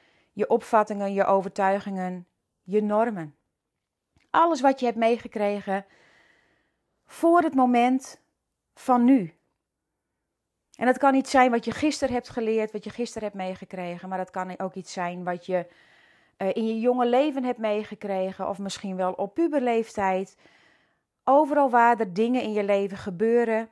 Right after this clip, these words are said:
neem jij daaruit mee een opvatting, een overtuiging, een norm. En dat wordt de wat vind ik. En vervolgens zit onder water ook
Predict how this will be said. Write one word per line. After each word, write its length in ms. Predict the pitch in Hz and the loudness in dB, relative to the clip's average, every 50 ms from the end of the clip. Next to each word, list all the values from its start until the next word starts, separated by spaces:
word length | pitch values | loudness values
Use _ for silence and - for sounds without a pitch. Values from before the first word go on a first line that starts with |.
| _ _ | _ _
neem 340 | - 202 214 208 208 214 202 | -6 -2 -2 0 -2 -2 -2
jij 220 | 190 190 185 190 | 0 0 0 0
daaruit 440 | 185 190 185 185 185 - 180 175 175 | 0 0 -2 -2 -2 -2 -6 -6 -4
mee 420 | 190 196 202 202 202 202 202 - | -4 -2 0 0 0 0 -2 -4
een 140 | 202 196 - | -8 -8 -6
opvatting, 640 | - 202 190 - - 214 190 185 185 - 190 185 196 | -6 -8 -8 -6 -4 -2 -2 -2 -2 -4 -8 -10 -8
een 100 | 202 202 | -4 -4
overtuiging, 760 | 202 196 196 196 - 208 196 185 180 180 185 - 190 185 185 | -4 -4 -6 -6 -4 -2 0 2 2 0 -2 -4 -8 -10 -8
een 140 | 185 190 185 | -8 -6 -6
norm. 440 | 185 175 175 170 175 175 175 175 - _ _ _ _ _ _ _ _ _ _ _ _ | -6 -4 -4 -6 -6 -8 -10 -12 -16 _ _ _ _ _ _ _ _ _ _ _ _
En 160 | - 202 208 | -8 -6 0
dat 220 | 190 220 220 220 - | 2 2 2 2 2
wordt 360 | 196 208 208 202 208 - _ _ _ _ _ _ _ _ | 2 2 2 2 0 -6 _ _ _ _ _ _ _ _
de 360 | - 180 220 214 202 202 - _ - | -2 2 4 4 4 2 -4 _ -2
wat 300 | 180 214 233 240 - - | 2 2 2 2 0 -2
vind 340 | - 240 220 214 - - | -2 -2 -2 -2 -2 0
ik. 340 | 262 277 262 - - - - _ _ _ _ _ _ _ _ _ _ _ _ _ _ _ _ _ _ _ _ _ _ _ _ _ _ _ _ _ _ _ _ _ | 0 0 0 -2 -8 -16 -20 _ _ _ _ _ _ _ _ _ _ _ _ _ _ _ _ _ _ _ _ _ _ _ _ _ _ _ _ _ _ _ _ _
En 140 | - 269 | -6 -6
vervolgens 500 | 269 285 254 - 302 320 370 359 - - | -6 -6 -4 0 0 0 0 0 -4 -4
zit 180 | - 262 247 - | -4 -4 -4 -2
onder 280 | - 254 262 240 240 202 | -2 -2 0 0 -2 -2
water 400 | 220 220 220 220 214 - 220 - | -2 -2 -2 -2 -4 -4 -4 0
ook 440 | 214 208 208 220 214 - - - | 0 2 2 0 -2 -6 -14 -20